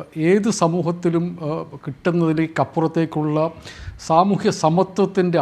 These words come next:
അളവിൽ മുൻപിൽ നിൽക്കുന്ന ഒരു നാടാണ് കേരളം. ആ, ഈ കേരളത്തിൻ്റെ എല്ലാവിധ മുന്നേറ്റങ്ങളെയും നിഷേധിക്കുന്ന തരത്തിലുള്ള, പിന്നെ, ആ, ആ, ആ, അതിനെയൊക്കെ മുഴുവൻ റദ്ദ് ചെയ്യുന്ന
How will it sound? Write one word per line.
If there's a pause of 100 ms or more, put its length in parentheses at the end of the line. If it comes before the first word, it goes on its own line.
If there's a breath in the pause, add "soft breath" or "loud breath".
അളവിൽ (240)
മുൻപിൽ
നിൽക്കുന്ന
ഒരു
നാടാണ്
കേരളം. (1120 loud breath)
ആ, (840)
ഈ (240)
കേരളത്തിൻ്റെ (140)
എല്ലാവിധ (120)
മുന്നേറ്റങ്ങളെയും (100)
നിഷേധിക്കുന്ന
തരത്തിലുള്ള, (460)
പിന്നെ, (640 loud breath)
ആ, (420)
ആ, (460)
ആ, (400)
അതിനെയൊക്കെ
മുഴുവൻ (100)
റദ്ദ്
ചെയ്യുന്ന